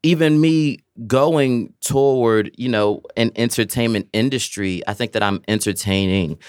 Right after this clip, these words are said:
but, uh, all of it is a redefinition. And I know that I will have to depend on the entertainment industry, the music industry, but it's ultimately me,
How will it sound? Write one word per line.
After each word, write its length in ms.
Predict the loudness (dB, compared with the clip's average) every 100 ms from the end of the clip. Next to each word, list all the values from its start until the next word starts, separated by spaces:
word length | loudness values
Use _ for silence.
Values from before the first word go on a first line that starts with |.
| -20 -18
but, 280 | -4 -2 0
uh, 320 | 0 0 -2 -4 -2
all 200 | 0 0
of 120 | 0
it 80 | -2
is 180 | 0
a 160 | 0 0
redefinition. 960 | -2 -6 0 0 0 -2 -2 -4 -6 -2
And 120 | -2
I 60 |
know 160 | 0 0
that 140 | 0 2
I 100 | 0
will 520 | 0 0 2 0 0
have 240 | -2 -4
to 320 | -4 -4 -4 -4
depend 520 | -4 -2 -2 -2 -4
on 460 | -6 -4 -4 -6 -8 -14 -20 _
the 360 | -18 -6 -2 -2
entertainment 580 | -2 -2 -2 0 0 0
industry, 420 | -2 -4 -4 -6
the 260 | -2 0 0
music 340 | 0 -2 -4
industry, 380 | -4 -4 -4 -4
but 180 | -2 -2
it's 140 | -2
ultimately 680 | 0 0 -2 -6 -6 -4 -4
me, 520 | -2 -2 0 -2 -4